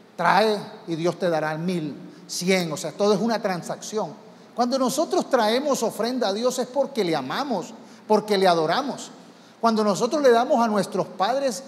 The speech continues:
no es que le estamos pagando el servicio, el amor, no. Lo hacemos por amor, cuando uno le comparte a los hijos, cuando uno le da a la esposa, cuando uno comparte entre los hermanos. No es porque sea una transacción comercial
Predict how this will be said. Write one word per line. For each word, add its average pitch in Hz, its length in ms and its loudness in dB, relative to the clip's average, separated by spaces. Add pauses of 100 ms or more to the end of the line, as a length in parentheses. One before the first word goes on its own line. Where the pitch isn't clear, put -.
(260)
no 185 100 -4
es 196 60 -2
que 320 120 -6
le 247 80 2
estamos 240 380 0
pagando 196 560 0
el 170 80 -2
servicio, 180 800 -4
el 156 100 -2
amor, 170 400 2
no. 254 400 -2 (180)
Lo 165 80 -4
hacemos 220 380 -6
por 220 220 2
amor, 185 400 2
cuando 165 240 0
uno 233 160 4
le 226 140 6
comparte 185 480 2
a 202 40 6
los 165 240 -2
hijos, 185 300 -8 (260)
cuando 185 240 2
uno 220 120 6
le 190 140 4
da 180 160 6
a - 20 4
la 202 80 4
esposa, 190 560 -4 (260)
cuando 190 240 2
uno 220 180 4
comparte 202 480 2
entre 196 220 -2
los 160 180 -4
hermanos. 180 460 -6
No 190 100 -6
es 262 60 -6
porque 233 720 -2
sea 226 220 0
una 277 180 -2
transacción 220 760 -2
comercial 233 760 0